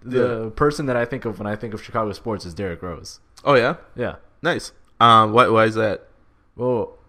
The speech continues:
Speaker 1: well, 'cause he plays for the Bulls. No.
Speaker 2: Right.
Speaker 1: 'Cause, I mean, I don't, I don't follow baseball all that much. I don't follow football all that much. The only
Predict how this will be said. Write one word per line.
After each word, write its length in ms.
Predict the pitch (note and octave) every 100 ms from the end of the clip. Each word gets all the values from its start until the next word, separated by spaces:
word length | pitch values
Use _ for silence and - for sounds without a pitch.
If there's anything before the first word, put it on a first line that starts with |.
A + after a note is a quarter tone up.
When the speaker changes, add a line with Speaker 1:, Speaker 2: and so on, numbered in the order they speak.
| _ _ _ _ _ _ _
Speaker 1:
well, 160 | G#2+ G2
'cause 180 | A2
he 60 | F#2+
plays 240 | - A#2
for 80 | G#2+
the 60 | A2+
Bulls. 460 | G#2+ F2 F#2 - - _ _ _ -
No. 80 | -
Speaker 2:
Right. 260 | G#2 G2+
Speaker 1:
'Cause, 160 | - B2
I 120 | A#2
mean, 120 | A2+ A#2+
I 100 | A#2
don't, 100 | -
I 80 | B2
don't 140 | C3
follow 200 | C#3+ B2+
baseball 380 | G2+ G#2 - G2+ F2+
all 60 | F2
that 180 | E2+
much. 220 | E2+ F2 G#2
I 60 |
don't 160 | G2+ G2
follow 180 | G#2+ G2
football 320 | A2 G2 F#2+
all 40 | E2
that 140 | D#2+
much. 300 | E2+ E2 - -
The 100 | A#2
only 360 | B2 A#2 A2+